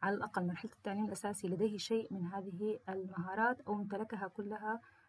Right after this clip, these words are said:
كاملة. فأذكر على سبيل المثال أن إحدى المحاضرات من الدكاترة أو الدكتورة خلود الجزائري، إذا ذكرتها بالاسم، شاركتنا تجربتها بالبحث العلمي، كيف كان بحثها يركز على تنمية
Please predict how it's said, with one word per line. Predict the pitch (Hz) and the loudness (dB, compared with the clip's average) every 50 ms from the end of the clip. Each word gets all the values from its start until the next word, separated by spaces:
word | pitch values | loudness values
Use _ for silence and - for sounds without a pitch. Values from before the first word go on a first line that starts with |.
| _ _ | _ _
كاملة. | - 190 185 185 185 180 170 165 - - 160 160 - - _ _ - - - - - _ _ - | -6 -4 -2 -2 0 0 -2 -2 -4 -6 -10 -12 -12 -16 _ _ -20 -20 -20 -20 -20 _ _ -2
فأذكر | 185 180 180 185 185 - 226 - - 247 | 0 2 2 2 2 0 0 4 6 6
على | 220 214 202 | 6 6 4
سبيل | - - 202 185 226 226 | 0 -2 -2 0 2 2
المثال | 220 208 202 - - 170 165 170 180 - - | 2 0 -2 -2 -4 -2 0 0 0 -2 -2
أن | 160 185 185 185 | -4 -4 -4 -4
إحدى | 185 180 185 185 214 - - - 196 170 185 180 175 175 170 170 170 - _ _ _ _ _ _ - | -4 -6 -8 -8 -8 -8 -6 -6 -4 -2 0 0 0 0 0 -2 -6 -8 _ _ _ _ _ _ -4
المحاضرات | 185 185 175 - - 180 170 180 190 190 190 - 185 165 - - - | -2 -2 -2 0 0 2 2 2 0 -2 -4 -6 -8 -8 -8 -8 -4
من | 185 170 170 170 170 165 165 165 165 170 165 160 160 - - - | -2 0 0 0 0 -2 -4 -6 -8 -10 -10 -10 -14 -14 -14 -8
الدكاترة | 139 180 175 - 196 185 190 - 180 180 | -6 -6 -4 -2 -2 -2 -2 -2 -2 -2
أو | 180 - 185 175 | -2 -2 -4 -6
الدكتورة | 170 156 156 - 175 - - - 190 180 175 170 165 170 | -8 -8 -8 -10 -14 -8 -4 -2 0 0 0 -2 -4 -6
خلود | - - - 180 190 185 | -8 -8 -4 -2 0 0
الجزائري، | 170 151 175 175 156 185 175 151 - - 180 208 208 - - _ _ - | 0 -2 -4 -4 -4 -4 -4 -4 -4 -4 -4 -6 -8 -10 -14 _ _ -8
إذا | 151 165 160 | -6 -6 -4
ذكرتها | 165 170 160 - 185 175 - 175 170 170 | -4 -4 -4 -4 -6 -6 -4 -4 -4 -4
بالاسم، | 160 - 196 - - 185 208 226 - - - - - - - - - - - - - _ _ _ _ _ _ _ _ | -4 -6 -8 -6 -4 -4 -4 -4 -6 -10 -18 -18 -18 -18 -18 -18 -20 -20 -20 -20 -20 _ _ _ _ _ _ _ _
شاركتنا | - - 233 220 233 226 277 247 254 262 | 2 4 6 6 6 6 4 4 4 4
تجربتها | - 220 208 208 214 226 220 226 202 | 4 4 2 2 2 0 0 -2 -2
بالبحث | 196 190 175 214 - - - 208 | -2 0 0 -2 -2 -2 -2 0
العلمي، | 180 175 165 196 214 190 175 165 170 190 - | 2 2 4 2 2 4 2 2 2 0 -2
كيف | - 202 196 - | -4 -6 -4 -4
كان | 208 - 202 196 196 202 | -4 -2 -2 -2 -2 -4
بحثها | 185 214 - - - 196 | -4 -6 -6 -6 -6 -6
يركز | 185 185 185 196 190 - 170 - | -4 -4 -6 -6 -8 -10 -8 -6
على | 170 175 175 | -4 -4 -4
تنمية | - 185 185 185 | -4 -4 -4 -4